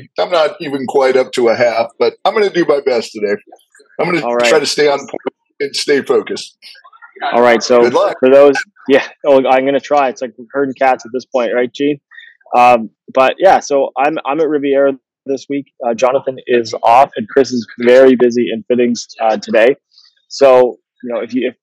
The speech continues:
Speaker 2: there is a little bit of background noise, it's because I'm in the lobby of the Riviera Country Club clubhouse, which is very swanky and very nice. Uh, and the reason I'm not in the media center is because they are currently interviewing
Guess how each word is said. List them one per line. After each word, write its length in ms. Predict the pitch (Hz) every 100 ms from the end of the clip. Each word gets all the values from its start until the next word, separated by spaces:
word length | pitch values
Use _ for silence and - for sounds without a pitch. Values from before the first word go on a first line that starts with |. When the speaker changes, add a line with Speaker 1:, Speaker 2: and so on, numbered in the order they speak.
| -
Speaker 2:
there 140 | 131
is 100 | 127
a 40 | 139
little 140 | 131
bit 100 | 127
of 40 |
background 380 | 120 123 135 123
noise, 240 | 123 127 110
it's 100 | _
because 200 | 113 117
I'm 220 | 120 131
in 60 | 139
the 120 | 131
lobby 440 | 165 196 117 110 - _ _ _
of 200 | 120 113
the 100 | 117
Riviera 560 | 123 120 120 117 117 110 _ _ _ _ 110 _ _ _ _
Country 220 | 131 120 117
Club 320 | 131 123 113 _ _ _ _ _
clubhouse, 400 | 127 120 156 185
which 120 | - 113
is 240 | 107 - - - - -
very 220 | 117 110 104
swanky 440 | 107 92 123 131
and 160 | 107 95
very 180 | 107 90
nice. 320 | 78 139 - - - - - 113
Uh, 140 | 117
and 160 | 110 123
the 40 |
reason 200 | 135 123
I'm 60 | 120
not 120 | 123
in 100 | 120
the 40 |
media 160 | 147 135
center 260 | 120 131 110
is 160 | 113
because 360 | 123 - 120 107
they 80 | 120
are 100 | 117
currently 300 | - 131 113
interviewing 380 | 127 123 123